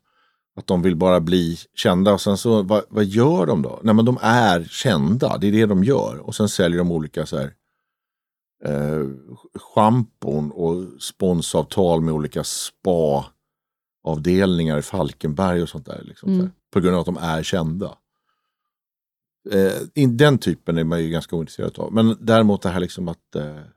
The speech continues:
Speaker 1: se mig för det jag gör, det, det vill man ha. Så
Speaker 2: Mm.
Speaker 1: alltså en, en frisk, jag tycker en frisk typ av känd-, kändhet.
Speaker 2: Mm.
Speaker 1: Eh, annars är det mest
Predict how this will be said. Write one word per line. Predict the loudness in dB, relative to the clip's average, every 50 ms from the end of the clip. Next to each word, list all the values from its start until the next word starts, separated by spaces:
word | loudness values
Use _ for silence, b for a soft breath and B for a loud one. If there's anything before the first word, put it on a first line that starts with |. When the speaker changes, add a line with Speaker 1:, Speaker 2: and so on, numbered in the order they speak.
| _ _ _ _ _ _ _ _ _ _ _ _ _ _ _
Speaker 1:
se | -12 -4 0 2 4 4
mig | 4 4 2
för | 0 0
det | 0 0
jag | 2 2 2
gör, | 0 0 0 -2 -4 -4
det, | -2 -2 -2
det | -2 -2 -2 -2 -2
vill | -2 -4
man | -4 -6 -10 -16
ha. | -20 _ _ _ _ _ _ -2
Så | 2 2
Speaker 2:
Mm. | 4 4 2 0 -2 -4
Speaker 1:
alltså | -8 -8 -2 0 0
en, | 2 2 0 0 -2 -2 0
en | 0 0
frisk, | 0 0 -2 -2 -2 -2 -8 -10 -8 -8
jag | -6 -2
tycker | 2 2 2
en | 2
frisk | 2 2 0 0 0 -2 -6
typ | -6 -6 -6 -4 -6
av | -10 -10
känd-, | -10 -10 -10 -10 -10 -10 -14 -16 _ _ _ _ _ -8
kändhet. | -6 -6 -6 -6 -10 -16 -20 _ _ _ _ _ _ _ _ _ _ -4
Speaker 2:
Mm. | -2 -2
Speaker 1:
Eh, | -2 -4 -6 -10 -12 -16 -20 _ _ _ _ _ _ _ _ _ _ -4
annars | 0 2 4 4 4 4 4
är | 4
det | 4 2
mest | 2 0 -2 -4 -8 -12 -14 _ -20 -20